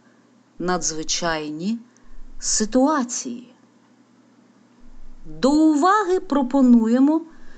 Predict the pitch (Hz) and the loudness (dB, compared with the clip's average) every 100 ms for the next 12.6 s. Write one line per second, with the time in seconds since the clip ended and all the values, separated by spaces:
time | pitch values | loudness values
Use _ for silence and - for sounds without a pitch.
0 | - - - - 220 214 240 285 339 247 | -14 -14 -10 0 0 2 0 2 2 0
1 | 226 208 190 - 208 - - 254 240 208 | 0 0 -2 -2 -2 -2 0 2 0 0
2 | 214 208 170 151 151 - _ _ _ _ | -6 -6 -6 -8 -10 -18 _ _ _ _
3 | _ _ _ _ _ _ _ - - - | _ _ _ _ _ _ _ -18 -14 -12
4 | - - - 165 220 403 359 262 208 196 | -12 -10 -10 0 6 6 6 4 4 2
5 | 185 170 147 - - - 190 220 233 - | 2 0 -2 -6 -6 0 2 4 4 2
6 | 320 277 151 - 180 185 165 147 143 - | 2 4 0 -6 -2 0 0 -2 -4 -4
7 | 233 240 - _ _ _ _ _ _ _ | -4 -4 -16 _ _ _ _ _ _ _
8 | _ _ - - - - - - 185 214 | _ _ -18 -14 -12 -12 -12 -4 4 6
9 | 302 403 403 403 392 403 - - 202 233 | 8 6 6 6 6 4 2 0 4 8
10 | 247 269 - 330 349 - - 185 180 226 | 8 6 4 4 4 0 -6 -4 4 6
11 | 226 220 175 202 269 - 311 320 320 320 | 6 4 4 4 4 6 6 8 6 4
12 | - 208 196 - - 202 | 0 0 0 -2 -4 -6